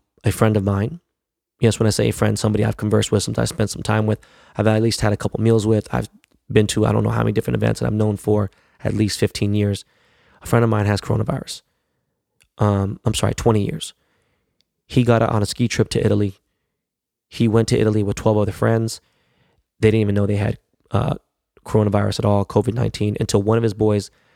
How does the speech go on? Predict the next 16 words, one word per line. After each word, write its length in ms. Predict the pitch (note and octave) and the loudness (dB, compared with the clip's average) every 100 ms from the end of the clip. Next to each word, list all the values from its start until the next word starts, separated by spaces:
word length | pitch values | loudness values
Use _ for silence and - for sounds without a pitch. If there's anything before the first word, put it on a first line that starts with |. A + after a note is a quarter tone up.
| _ _ | _ _
got 180 | - - | -4 0
real 100 | A2 | 2
sick 440 | F#2 - G#2+ - _ _ | 0 0 0 0 _ _
and 160 | - G2 | -2 0
he 80 | G2+ | 2
got 180 | G#2+ - | 0 0
tested. 440 | G#2+ - - - _ _ _ _ _ _ _ _ _ | 0 0 -6 -8 _ _ _ _ _ _ _ _ _
When 180 | - G#2+ | 0 0
his 60 | F#2 | 2
boy 200 | - B2+ | 2 2
got 180 | A#2 - | 2 0
tested, 280 | G2+ - | -2 0
they 60 | G#2 | 2
all 140 | G#2 | 2
got 160 | G#2 - | 0 -4
tested. 420 | - A#2 - - | -4 -4 -4 -10